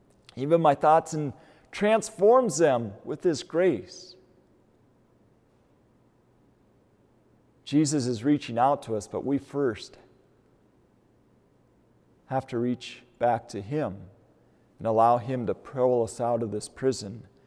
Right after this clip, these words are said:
and it be, can be done. And so no matter where we are,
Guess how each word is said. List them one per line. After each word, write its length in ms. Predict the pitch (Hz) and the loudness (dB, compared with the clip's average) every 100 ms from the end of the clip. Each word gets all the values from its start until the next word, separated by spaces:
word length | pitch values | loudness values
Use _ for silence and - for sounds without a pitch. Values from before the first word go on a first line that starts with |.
| _ _ - | _ _ -10
and 100 | 120 | -10
it 80 | - | -8
be, 440 | 110 104 104 - _ | -10 -8 -10 -12 _
can 220 | 139 131 | -10 -6
be 80 | 113 | -4
done. 440 | 98 131 110 104 - - _ _ _ _ _ _ _ _ _ _ _ _ _ - | -6 -6 -6 -10 -18 -20 _ _ _ _ _ _ _ _ _ _ _ _ _ -8
And 140 | 123 | -6
so 220 | - 143 | 2 2
no 320 | 135 120 131 | 2 -4 -2
matter 320 | 135 139 135 120 | 4 6 6 6
where 240 | 120 135 | 6 4
we 220 | 127 110 | 4 2
are, 520 | 113 139 110 87 - | 2 2 0 -4 -12